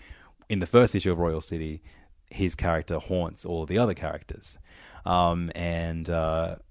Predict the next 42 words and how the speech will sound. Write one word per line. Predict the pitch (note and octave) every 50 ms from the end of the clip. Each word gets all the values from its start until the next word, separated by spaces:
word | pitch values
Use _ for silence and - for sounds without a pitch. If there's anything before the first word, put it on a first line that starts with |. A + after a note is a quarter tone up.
| - - _ _ _ - - - _ _ _ _ _ - F#2+ -
an | G2+ G#2 G#2 -
extra | B2 - - - - A#2+ A2
layer | G2+ G2 G2 F#2 F#2 F2+ F2 E2 -
of | - F2+ -
tragedy | - - F#2+ E2+ D#2 - E2+ D2+ D2 C#2 - - -
is | - F2+ E2 - -
added | E2+ E2 D#2+ D#2+ D#2 D2+ - - - - - - - - _ _ _ -
to, | - - F2 E2 E2 D#2+ D#2+ D#2+ D#2+
uh, | D#2+ D#2+ E2 E2 D#2+ - - -
to | - - F2+
this | F2 E2+ -
that | - F#2 F2+
explains | F2+ - - - - G2+ G2 F#2+ F#2+ F#2+ F#2 F#2 F2+ - - - - - - - _ - _ _ -
why | G2 F#2+ F#2+ F#2+ F#2 F#2 F#2 F#2 F#2 F2+ -
a | - F#2+
lot | F2+ F2+ F2
of | E2+ D#2+
the | F2
characters | - - F2 E2 E2 E2 - - E2+ D#2+ D2+ D2 - - - - _ _ _ _ - - _ -
are | F2 F2 D#2+ D#2+ D#2+ D#2+ D#2+ D#2+ D#2+ E2 - -
the | F#2 F#2+ F2
way | F#2+ F#2+ F#2+
they | F#2+ G2 A#2
are, | D3 D3+ G2+ D#2+ D2 - - -
um, | - F2 E2+ E2+ E2+ F2
now | E2+ E2+ E2
that | E2 E2+ E2
they're | E2 D#2+
in | D#2+ D#2+
present | - - E2+ D#2+ F2 D#2
day | - E2 D#2+ D#2 D#2 D#2+
after | E2+ E2 D2+ - - E2 D#2+ D#2
the, | D#2 E2 E2 E2+ E2+ E2+
the | F2 F2+ F2+
incident | F#2 F#2+ F#2+ - G2 G2 G2 F#2+
that | G2 G2
led | F#2+ F#2+ F#2+ G2 -
to, | - G2+ G2 F#2+ G2 - - - - - - - - - -
uh, | F#2+ F#2 F#2 F#2
their | F#2 F#2+ G2+
brother | F#2+ F#2 G#2 G2+ A2 G#2+
dying. | A2 B2 - - D#2+ -